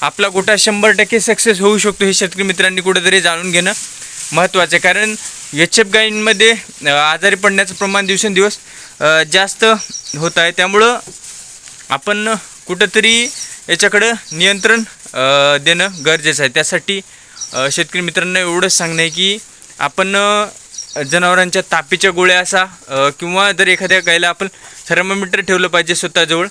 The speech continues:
आणि टेम्परेचर चेक केल्याच्यानंतर तुम्ही, अ, अ, तापीच्या वगैरे गोळ्या देऊ शकतो आपण जनावरांना. त्यामुळं आपली गाय, अ, लवकरात लवकर, अ, कव्हर होऊ शकते. त्यासाठी आपण, अ, सुरुवातीला गोठ्यावरती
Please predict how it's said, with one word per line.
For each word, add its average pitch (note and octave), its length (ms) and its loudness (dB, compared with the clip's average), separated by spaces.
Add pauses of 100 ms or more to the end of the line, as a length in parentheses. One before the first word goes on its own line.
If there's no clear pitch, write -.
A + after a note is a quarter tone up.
(420)
आणि D3 120 -2
टेम्परेचर F3 460 0
चेक F#3+ 280 0
केल्याच्यानंतर F#3 480 -2
तुम्ही, G3 380 -4 (180)
अ, C#3+ 60 -6 (800)
अ, B2+ 180 2 (100)
तापीच्या F3+ 360 0
वगैरे F#3 320 2
गोळ्या F3+ 240 2
देऊ E3+ 140 2
शकतो F3 280 -4
आपण D#3 240 -2
जनावरांना. D3+ 440 -2 (160)
त्यामुळं F3+ 460 -2 (360)
आपली E3+ 500 -2
गाय, E3+ 360 0 (240)
अ, C3+ 380 -2 (600)
लवकरात E3+ 420 0
लवकर, F3 360 -2 (240)
अ, C3 100 -4 (100)
कव्हर F#3+ 220 4
होऊ F#3 100 4
शकते. D#3 280 -4
त्यासाठी F#3 540 -4 (520)
आपण, G#3+ 400 -2
अ, A#3 240 -2 (160)
सुरुवातीला G3+ 760 0 (960)
गोठ्यावरती E3+ 680 0